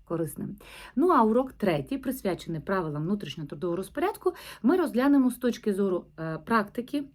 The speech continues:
і теорії, е, як воно поєднується. Адже теоретично для більшості роботодавців саме на-, навіть назва правил внутрішнього трудового розпорядку є достатньо вже, е, застарілою.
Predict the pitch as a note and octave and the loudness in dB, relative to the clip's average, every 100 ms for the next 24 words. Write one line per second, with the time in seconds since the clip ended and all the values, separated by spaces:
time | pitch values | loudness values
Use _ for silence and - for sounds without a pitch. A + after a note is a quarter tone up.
0 | - G3 G3+ F3+ D3 D3 B3 E4+ - - | -6 -4 0 0 2 0 0 -2 -6 -20
1 | - F3 F3 F3 F3 - D3 C4+ C4+ G#3+ | -8 -2 0 0 -2 -4 0 2 2 4
2 | G#3 G3 A3 A#3 C4+ - D#3 - - - | 4 4 0 2 0 -2 -8 -10 -14 -16
3 | - G3+ G3+ G3+ G3+ - A#3+ A#3+ C4 C4+ | -8 -6 -2 -2 -2 4 6 6 2 2
4 | G#4 - G3 D3 - - E3+ - - A#3 | 2 0 -6 -6 -8 -6 -4 -4 -2 -2
5 | - E3 - E3+ F3+ A#3 C#4+ F#4+ G4+ B3+ | -2 -8 -6 -6 -6 -4 -2 -2 -2 -6
6 | C4 - - - C4 C#4+ C4+ C4+ C4+ A3+ | -6 -16 -16 0 4 6 8 8 6 2
7 | B3+ C4 C4+ C#4+ F3+ C#3+ D#3 - D#3 D#3 | 2 2 4 4 4 0 -8 -6 -4 -4
8 | D#3+ F3+ D#3+ D3 E3+ D#3+ - F#3+ G3+ A3 | -4 -4 -6 -10 -8 -8 -6 -4 -4 -4
9 | D4+ G4 - B3 - - - E3 A3 B3+ | -2 -2 -2 -4 -4 -16 -10 0 4 4
10 | B3+ _ - - F#3 G#3+ B3 B3+ A#3 G#3 | 2 _ -20 -10 -6 -4 -2 0 2 2
11 | D#3+ G#3 G#3 G#3 - F3 F3 E3+ E3+ - | 2 2 2 0 -4 -6 -4 -4 -6 -6
12 | D#3+ G3+ G3+ A3+ A#3+ D#3+ D#3 | -2 -2 0 0 2 0 -4